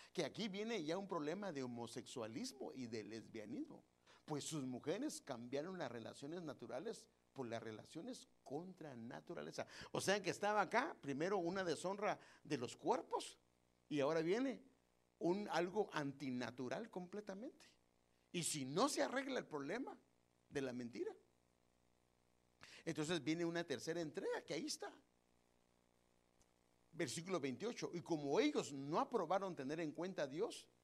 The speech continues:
otra vez los entregó Dios. Son tres entregas. A una mente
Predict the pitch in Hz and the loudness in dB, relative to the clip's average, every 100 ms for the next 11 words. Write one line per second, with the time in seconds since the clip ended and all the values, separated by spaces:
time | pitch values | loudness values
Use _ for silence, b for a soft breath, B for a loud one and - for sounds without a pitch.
0 | _ 139 151 156 151 220 - - 123 120 | _ -6 0 0 2 0 0 -6 -4 -2
1 | 135 117 120 123 127 147 160 - B - | -4 -6 -4 -2 0 0 0 -4 B -2
2 | 170 165 185 165 147 170 156 - - - | 0 0 0 -2 -4 -8 -12 -18 -20 -20
3 | _ B B - 143 147 175 160 160 180 | _ B B 2 4 4 2 0 -2 -4
4 | 175 190 | -4 -6